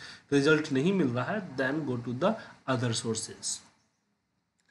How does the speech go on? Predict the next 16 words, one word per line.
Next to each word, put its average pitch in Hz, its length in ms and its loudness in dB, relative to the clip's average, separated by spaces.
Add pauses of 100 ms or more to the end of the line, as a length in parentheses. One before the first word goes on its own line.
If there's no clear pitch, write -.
(480)
Information 196 520 8
कैसी 185 300 6
लगी 214 240 6
Please 160 260 2
comment 156 320 4
करके 180 240 0
बताइएगा। 185 680 4
मेरा 143 200 2
mobile 127 340 2
number 185 240 4
note 180 280 4
कर 190 80 2
लिए, 185 240 2
साथ 135 360 2
में 143 60 2
मेरा 139 280 4